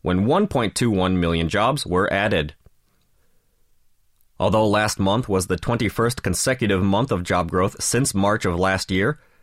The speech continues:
the pace of on-year growth slowed for the sixth straight month after hitting nine hundred thirty-five thousand in May.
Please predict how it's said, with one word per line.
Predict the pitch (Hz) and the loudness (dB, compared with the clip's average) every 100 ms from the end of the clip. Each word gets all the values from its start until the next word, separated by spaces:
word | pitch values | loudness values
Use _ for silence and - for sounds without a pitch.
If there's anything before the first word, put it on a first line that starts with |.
| _ | _
the | 95 | -6
pace | - 156 185 | 0 0 2
of | 131 | 2
on-year | 98 95 87 | 2 2 0
growth | 80 90 90 | 0 -2 -2
slowed | - 160 104 107 | -2 0 2 0
for | - | -2
the | 98 | -2
sixth | 98 - 190 - - | -2 -2 -2 -6 -10
straight | - 98 87 | -6 -2 -2
month | 82 87 - - - - | 0 -2 -4 -10 -12 -6
after | 101 107 | -2 0
hitting | 110 98 98 | 0 0 0
nine | 107 170 | 0 0
hundred | 135 98 | 0 0
thirty-five | - 90 87 87 87 | 0 -2 -2 -2 -2
thousand | - 95 92 131 | -2 0 0 -2
in | - 90 95 95 | -2 0 2 2
May. | 85 76 | 0 -2